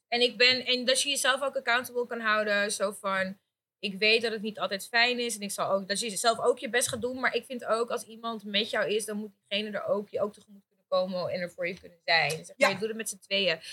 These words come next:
Speaker 1: En als
Speaker 2: Zeker.
Speaker 1: dat... Als die persoon dat niet voor je kan doen, dan moet je goed nadenken of het de juiste persoon is.
Speaker 2: Klopt, inderdaad. Want er zijn genoeg mensen die het inderdaad niet doen. En dan denk
Speaker 1: Ja.
Speaker 2: je achteraf, denk je van, "Ja, nee, dit is het gewoon echt niet."
Speaker 1: Nee.
Speaker 2: En uiteindelijk vind je dan iemand die echt alles gewoon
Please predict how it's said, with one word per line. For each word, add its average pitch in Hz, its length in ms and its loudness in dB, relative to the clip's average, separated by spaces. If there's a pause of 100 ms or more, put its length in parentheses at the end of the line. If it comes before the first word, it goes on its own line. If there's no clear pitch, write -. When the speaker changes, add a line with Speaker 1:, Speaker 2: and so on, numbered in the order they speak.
(140)
Speaker 1:
En 220 140 4
als 285 140 4
Speaker 2:
Zeker. 285 160 2
Speaker 1:
dat... - 280 2 (240)
Als 240 140 -4
die 302 100 -4
persoon 269 300 2
dat 294 140 0
niet 269 200 -6
voor 269 160 -4
je 269 120 -4
kan 262 240 -2
doen, 277 240 -4
dan 285 180 -8 (200)
moet 349 140 -2
je 349 100 -2
goed 285 180 -12
nadenken 214 400 0
of 185 60 -12
het 190 120 -18 (140)
de 175 100 -4
juiste 151 300 -2
persoon - 60 -20 (200)
is. - 380 -20
Speaker 2:
Klopt, 226 320 2
inderdaad. 202 480 0
Want 202 120 -4
er 208 60 -6
zijn 220 140 6
genoeg 233 280 -4
mensen 220 280 2
die 208 80 -6
het 202 100 -8
inderdaad 196 400 2
niet 202 260 -10
doen. 277 200 -2
En 254 80 6
dan 208 120 2
denk 208 140 4
Speaker 1:
Ja. 180 60 4
Speaker 2:
je 165 60 4
achteraf, 220 440 0
denk 208 180 -2
je - 80 -20
van, 196 100 -14
"Ja, 175 120 0
nee, 165 140 -4
dit 165 140 -8
is 202 100 0
het - 100 -4
gewoon 208 200 -6
echt 196 240 -2
niet." 214 300 -8
Speaker 1:
Nee. 185 380 0
Speaker 2:
En 214 80 4
uiteindelijk 233 440 6
vind 247 220 0
je 254 60 -2
dan 226 140 2
iemand 233 340 0
die 214 160 -6
echt 220 300 0
alles 269 320 4
gewoon 233 440 -4